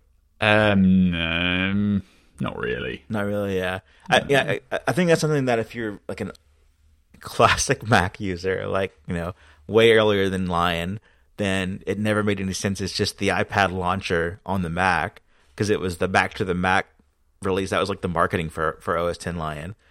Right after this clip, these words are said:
Speaker 2: Um, and
Speaker 1: I, I would use it more if it, if you could put the icons on the desktop <laughs> rather than it having to be an overlay.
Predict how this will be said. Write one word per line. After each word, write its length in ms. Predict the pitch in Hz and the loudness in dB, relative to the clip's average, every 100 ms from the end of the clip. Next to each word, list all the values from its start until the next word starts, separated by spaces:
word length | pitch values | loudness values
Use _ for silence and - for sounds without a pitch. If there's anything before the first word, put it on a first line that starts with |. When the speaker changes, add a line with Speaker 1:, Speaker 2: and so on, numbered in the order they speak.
| _ _ _ | _ _ _
Speaker 2:
Um, 440 | - 90 80 87 - _ _ - | -4 0 0 -2 -12 _ _ 4
and 100 | 147 | 6
Speaker 1:
I, 180 | 160 | 10
I 40 | 233 | 10
would 200 | 311 311 | 10 8
use 200 | 220 220 | 8 8
it 100 | 247 | 6
more 240 | 196 214 | 4 4
if 100 | 247 202 | 4 2
it, 160 | - - | 0 -2
if 160 | 147 | 0
you 60 | 151 | 0
could 180 | 139 - | 0 0
put 180 | 139 143 | -2 0
the 120 | 123 | 4
icons 400 | 110 117 127 120 | 4 2 0 2
on 80 | 110 | 0
the 80 | |
desktop 600 | 95 101 101 - 147 151 - - - | 2 2 0 0 -2 -2 -2 -4 -4
<laughs> 160 | - - 160 | -2 -2 0
rather 360 | 127 107 107 | 4 4 4
than 140 | 104 101 | 2 0
it 80 | 95 | 0
having 260 | 98 107 | 0 -2
to 60 | 101 | 0
be 140 | 98 | 4
an 80 | 92 | 4
overlay. 500 | 90 87 82 76 - | 2 0 -6 -10 -12